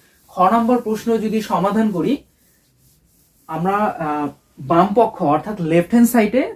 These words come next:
just সূত্র বসাই দিলে হয়ে যাবে। এটা কিন্তু পুরোটাই খ এর অংশ। হ্যাঁ, তাহলে খ তে আমরা already কি পেয়েছি? দেখো আমরা এখানে এ প্লাস বি এর মান তো দেওয়াই ছিল কত? রুট থ্রি।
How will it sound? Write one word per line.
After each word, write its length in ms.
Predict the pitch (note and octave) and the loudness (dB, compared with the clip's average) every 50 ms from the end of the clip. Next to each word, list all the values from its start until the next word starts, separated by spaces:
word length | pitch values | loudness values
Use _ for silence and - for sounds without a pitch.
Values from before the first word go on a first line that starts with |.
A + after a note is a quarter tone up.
| - | -6
just 240 | C#3+ F3 F3+ F3+ - | -2 -2 -2 -2 -4
সূত্র 520 | - - - - B3 A#3 A#3+ - B3+ B3+ | -10 -16 -4 -2 -2 -2 2 4 6 6
বসাই 280 | G#3+ A3+ A3 - A#3 A3 | 8 6 4 4 4 2
দিলে 220 | F#3+ G#3 G3+ G#3 G3+ | 4 4 4 4 4
হয়ে 160 | F3+ F3 D3+ | 4 4 2
যাবে। 260 | D3 C#3+ C3+ C#3+ C#3 E3+ | 2 2 2 2 2 2
এটা 140 | F3+ G#3+ | 2 0
কিন্তু 400 | G3+ - - A#3 A3 F#3+ A#3+ B3 | -2 -4 -6 -6 -6 -4 -4 -6
পুরোটাই 560 | A#3+ - - G3+ G3 G#3+ G#3 A3+ A3+ D4 G#4 A4 - _ _ _ _ _ | -6 -4 -4 -2 -2 -2 0 0 -2 -2 -4 -6 -10 _ _ _ _ _
খ 180 | - - G#3 G3 | -4 2 4 4
এর 200 | G#3 G#3 G3+ G3 | 4 4 4 2
অংশ। 300 | F3+ D3+ C#3+ C3+ - C#3 | 2 2 2 -2 -4 -8
হ্যাঁ, 380 | C3 C3 - - - D#3 C#3 C3+ - _ _ _ _ _ _ _ _ _ _ _ _ _ _ _ | -10 -8 -6 -6 -6 -6 -8 -10 -12 _ _ _ _ _ _ _ _ _ _ _ _ _ _ _
তাহলে 180 | E3 D#3+ F3 E3+ | -4 -4 -4 -2
খ 240 | - - G#3 G#3+ A3 | 0 0 2 2 2
তে 160 | A3 B3+ B3+ | 2 0 0
আমরা 480 | B3+ B3 A#3+ A#3 C4 D4 D#4 D#4 - - | 0 0 0 0 0 0 0 -2 -2 0
already 360 | - F3+ F#3 G#3 A3+ A#3+ B3+ B3 | 0 0 2 2 0 0 0 -2
কি 140 | - B3+ | -4 -6
পেয়েছি? 360 | - B3+ A#3+ A3 G#3 - F#3 D#3 | -6 -2 -2 -2 -2 -2 -2 -2
দেখো 320 | E3 E3+ F3 F3 C#3+ C#3 - _ _ _ _ _ _ _ | -2 -2 -2 -2 -4 -4 -6 _ _ _ _ _ _ _
আমরা 400 | D3 D#3+ E3+ F#3 G3 G#3+ A#3 A#3+ | -8 -6 -6 -4 0 0 0 0
এখানে 580 | - F#3+ F#3 F#3 - G#3+ A3 A#3 B3+ C4 B3+ - | 0 0 -2 -2 -2 -4 -4 -4 -4 -4 -4 -4
এ 180 | - F3+ F#3 G3 - - | 0 0 0 0 -2 -4
প্লাস 240 | A3+ A#3 A#3+ A#3+ F#3+ D#3+ D#3 | -2 0 0 0 0 -4 -6
বি 220 | F3+ F#3+ G#3 A3 | -4 -2 0 0
এর 100 | A3 A3 | 0 0
মান 220 | A3+ A3+ A3+ A3+ A3 | 0 -2 -2 -2 -2
তো 100 | B3+ A#3+ | -2 0
দেওয়াই 340 | F3 D#3+ E3+ F#3 G3+ G#3+ | 2 2 2 2 2 0
ছিল 260 | G#3 - A3 F#3 D#3 C#3+ | 0 -2 -2 -2 -2 -2
কত? 200 | E3 E3 E3+ A#3 | -4 -6 -6 -6
রুট 260 | A#3+ G#3+ A#3+ B3+ - - - | -6 -4 -4 -4 -6 -8 -8
থ্রি। 280 | - F3 C#3+ C3 - | -6 -4 -4 -4 -6